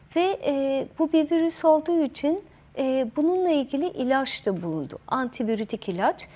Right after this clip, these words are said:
Ve Kongo'da vaka sayısı birdenbire çok artınca ve ölümler olunca, e,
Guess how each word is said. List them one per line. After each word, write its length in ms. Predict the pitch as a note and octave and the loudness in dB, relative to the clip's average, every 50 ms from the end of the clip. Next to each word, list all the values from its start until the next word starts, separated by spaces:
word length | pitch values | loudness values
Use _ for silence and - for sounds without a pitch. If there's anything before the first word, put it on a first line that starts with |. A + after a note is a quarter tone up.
| - - - - - - - - | -20 -20 -20 -20 -20 -20 -6 0
Ve 240 | D#4 E4+ F#4 F#4 - - - - - | 2 2 2 2 -2 -6 -14 -16 -10
Kongo'da 640 | - - E4 F4 G4 G4 G4 F4+ C#4 - B3+ A3+ D4 - G3+ | 0 2 2 2 4 2 0 0 2 2 0 0 -2 -4 -6
vaka 280 | B3+ C4 - - F4+ | -6 -4 -2 -4 -4
sayısı 640 | E4+ - F4+ E4 D4+ C#4 B3+ A#3+ - - A3+ G3 - - - - - | -4 -2 0 2 2 2 0 -2 -4 -4 -4 -4 -4 -6 -8 -6 -4
birdenbire 560 | A#3 A3+ - C#4+ D4+ E4+ F4 F4 D#4 D4 C#4+ | -4 -2 -2 0 0 0 0 0 0 0 0
çok 280 | D4 - D4 C#4+ - | 2 0 -2 0 2
artınca 720 | C#4 B3 B3 B3 - - G#3+ G3 E3 - - F3 G3+ C4 D4+ - - - - - - - - C#4 | 0 0 0 -2 -4 -6 -4 -4 -2 -4 -4 -4 -4 -6 -8 -12 -18 -20 -20 -20 -20 -8 0 0
ve 140 | C#4 - | 2 4
ölümler 500 | - C4 C4 C4+ C#4+ C#4+ C#4+ D4 D#4 D#4+ | 4 2 2 4 4 6 8 8 8 8
olunca, 760 | D#4 C#4+ C4 A3+ G3+ F#3 E3+ D#3 - F#3 E3+ F#3+ C4 E4+ G4+ - - - - - - - - - | 6 6 4 4 2 0 0 -2 -2 -2 0 0 0 -2 -4 -8 -14 -20 -20 -20 -20 -16 -4 0
e, 360 | - C4 B3+ B3+ B3+ B3+ - | 0 2 4 4 2 2 0